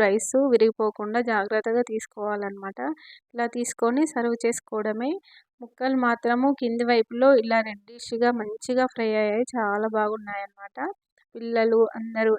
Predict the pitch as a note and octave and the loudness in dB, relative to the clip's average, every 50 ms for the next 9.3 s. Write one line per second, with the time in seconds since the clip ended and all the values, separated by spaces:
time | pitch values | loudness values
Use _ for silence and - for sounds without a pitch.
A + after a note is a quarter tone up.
0 | - - - - - A#3 A#3 A3+ A3+ A3+ A3 A#3 A3 A3 A3+ A#3 - - - C#4 | -2 -6 -12 -10 -8 -8 -6 -4 -4 -4 -4 -4 -4 -4 -4 -6 -6 -4 -2 0
1 | D4 C#4+ C4 - _ _ _ A#3+ A3+ A3 A3 A3 A3 A3 A3 G#3 - - A#3 A#3 | 2 2 2 0 _ _ _ -16 -12 -10 -10 -8 -6 -6 -8 -8 -10 -12 -12 -12
2 | A3+ - A#3 A3+ A3+ - A#3+ A#3+ A#3 A#3 - A#3 A3+ A3+ A3 A3+ - - A3 G#3+ | -8 -4 -2 -2 -2 0 0 0 0 2 2 4 4 4 4 2 0 -4 -8 -8
3 | G#3+ A3 A3 A3+ - A#3 A3+ - A3+ A3 - A3+ A3+ A3 A#3 G#3+ A3 A#3 G#3+ A3+ | -8 -8 -10 -8 -6 -6 -4 -2 -4 -4 -4 -4 -4 -2 -2 -2 0 0 -2 -2
4 | - - - A3+ A3 G#3+ A3 A3 A3 G#3+ G#3+ G#3+ - C4 C#4+ F4+ G#4 - _ _ | -4 -6 -12 -12 -8 -6 -6 -4 -4 -4 -6 -6 -6 -6 -6 -6 -6 -8 _ _
5 | _ _ _ _ _ _ A#3+ A3+ A3+ A#3+ B3+ B3+ C4+ C4+ C4 - B3+ A#3+ A3 A3 | _ _ _ _ _ _ -18 -12 -4 0 0 2 2 0 0 -4 -6 -10 -10 -8
6 | A3 - B3 B3+ A3 G#3+ A3 A3+ A3+ A3+ A#3 - A3+ A3+ - - A3+ G#3+ G#3 G#3+ | -2 2 2 2 2 0 -2 -2 0 0 0 -2 -4 -6 -6 -4 -4 -4 -4 -4
7 | G#3 G#3+ A3 B3 D4 F4+ G4 _ _ _ _ _ - A3+ A3 A3 A3 A3 A3+ - | -4 -2 0 0 0 0 -2 _ _ _ _ _ -16 -10 -8 -4 -2 -2 -2 -2
8 | - - A#3+ A3+ A#3 A#3 A#3 A3+ A3 - A3+ - A#3+ A#3 A3+ A3 G#3 A3 A3 A3+ | -2 0 0 0 0 -2 -4 -4 -4 -4 -4 0 0 2 2 2 0 0 2 2
9 | A#3 A#3 A3+ - - | 2 2 2 -2 -8